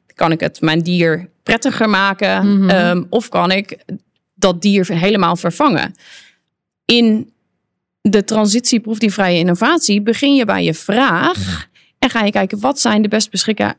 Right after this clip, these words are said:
Speaker 1: beschikbare modellen?
Speaker 2: Ja.
Speaker 1: Hoe kan ik het best tot mijn, tot het antwoord op mijn vraag komen?"
Speaker 2: Ja.
Speaker 1: Ehm, dus daar, daar ga je helemaal niet iets vervangen.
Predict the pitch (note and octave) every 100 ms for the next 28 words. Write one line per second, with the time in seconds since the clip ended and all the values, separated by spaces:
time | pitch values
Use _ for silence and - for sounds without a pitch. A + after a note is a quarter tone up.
0 | _ F#3 G3+ - A#3+ G#3 F#3 F3 E3 D#3+
1 | G#3+ E4 F3+ E3+ - A3 G#3+ - _ _
2 | B3 D#4 C#4 A3+ A#3 G#3 F3+ F#3+ C#4 -
3 | A#3+ G#3+ G3+ G3+ A3 A#3 A3+ _ _ _
4 | _ _ - A3 - - F3 G3+ - A#3
5 | D4 B3+ A3 B3 - G#3 G#3 F#3 F3+ C4
6 | E4+ D#4 - - - - G#3 _ _ -
7 | A3 F#3+ F#3 _ _ - A3 G#3+ A3 G#3+
8 | - _ _ - A#3 B3 C#4+ C4 B3 A3
9 | - A#3 D4 C4 C#4 G#3+ - _ _ -
10 | F#3+ _ _ _ - - C#4 D4 C4+ A3+
11 | B3+ A#3+ A#3 A#3 A#3 - A3 - - -
12 | - - A3 G3 A3+ E4 F3+ F3+ D4